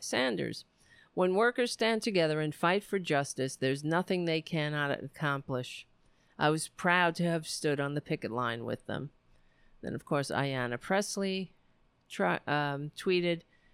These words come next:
"Congratulations to the organizers and this major victory for workers' justice." That's great. Hailing Boston's huge victory, Senator Ed Markey, of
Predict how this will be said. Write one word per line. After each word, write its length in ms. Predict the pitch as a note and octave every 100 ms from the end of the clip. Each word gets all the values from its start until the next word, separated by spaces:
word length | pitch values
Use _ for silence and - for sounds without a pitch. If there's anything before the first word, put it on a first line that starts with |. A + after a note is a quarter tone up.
| _
"Congratulations 920 | - D3+ C#3 D3+ D3 E3+ F3+ F#3 D#3+
to 80 | -
the 200 | C#3+ B2+
organizers 1040 | D3+ F#3+ F#3 F3+ F3+ F3+ F3+ F3+ F3+ - - _ _ _ _
and 240 | - C#3+ C#3
this 220 | C#3 -
major 480 | D#3 E3+ F3+ F3+ E3+
victory 400 | D#3 D#3 - D3+
for 180 | - C#3
workers' 400 | C3+ C3+ C3+ -
justice." 640 | - A2 - - - - _ _ _ _ - - - - _ _ _ _ -
That's 160 | A3+
great. 320 | - A3+ A3 - _ _ _ _ _ _ _ _ _ _ _ _ _ _ _
Hailing 400 | - G3 A#3+ A#3+
Boston's 760 | G#3+ G#3+ G#3+ - G#3 G3+ F#3+ E3
huge 420 | D#3 F#3 G3 F3
victory, 480 | E3 G#3+ A3 F3+ D#3+
Senator 540 | D#3 - F3 E3+ D3+ B2
Ed 240 | D#3 D#3+
Markey, 640 | D#3 D3+ D3+ - D#3 G3+ G#3
of 260 | D3+ C#3+